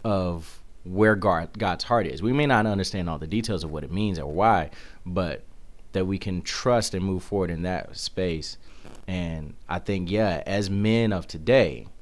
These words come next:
if you're married or in a relationship and you're struggling with that, that jealousy or that suspicion,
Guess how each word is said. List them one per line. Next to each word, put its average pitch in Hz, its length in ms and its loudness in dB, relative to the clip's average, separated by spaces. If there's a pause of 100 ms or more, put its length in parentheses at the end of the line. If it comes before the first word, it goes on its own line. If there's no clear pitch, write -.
(420)
if 80 200 -10
you're 92 100 -2
married 101 580 4
or 80 240 -2
in 80 160 -6
a 85 60 -6
relationship 95 920 0
and 80 120 -6
you're 90 360 0 (240)
struggling 117 800 6
with 117 380 6 (300)
that, 98 420 2 (240)
that 104 480 2
jealousy 113 680 6
or 95 120 2
that 95 180 0
suspicion, 107 800 2